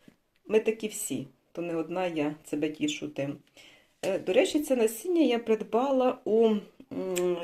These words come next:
інтернет-магазині «Квітосвіт».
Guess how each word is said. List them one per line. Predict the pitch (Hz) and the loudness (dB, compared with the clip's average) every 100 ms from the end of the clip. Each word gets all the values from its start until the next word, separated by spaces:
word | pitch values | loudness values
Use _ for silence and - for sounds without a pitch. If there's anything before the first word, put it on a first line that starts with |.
| 175 - | -6 -4
інтернет-магазині | 196 196 202 233 269 247 208 208 190 220 262 247 226 | -4 0 0 2 2 2 0 0 0 2 4 4 0
«Квітосвіт». | 226 190 202 240 233 226 220 - 196 196 143 - | -6 -8 -6 -6 -4 -4 -2 -4 -6 -2 -4 -4